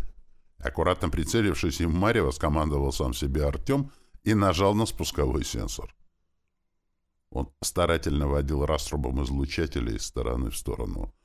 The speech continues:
для того, чтобы накрыть весь участок, вплоть до того момента, как у парализатора закончился заряд батареи.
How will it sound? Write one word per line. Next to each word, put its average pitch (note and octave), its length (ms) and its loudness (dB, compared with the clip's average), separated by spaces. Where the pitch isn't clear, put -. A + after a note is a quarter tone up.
для G1+ 140 -6
того, G#1 260 -6
чтобы A1+ 280 -4
накрыть B1 380 -4
весь C2 220 -2
участок, - 480 -6
вплоть A#2+ 320 4
до G#2 120 4
того G#2+ 260 6
момента, A#2 460 2
как - 240 0
у F#2 40 0
парализатора F2 760 4
закончился E2 640 0
заряд D2+ 360 2
батареи. C#2+ 540 -2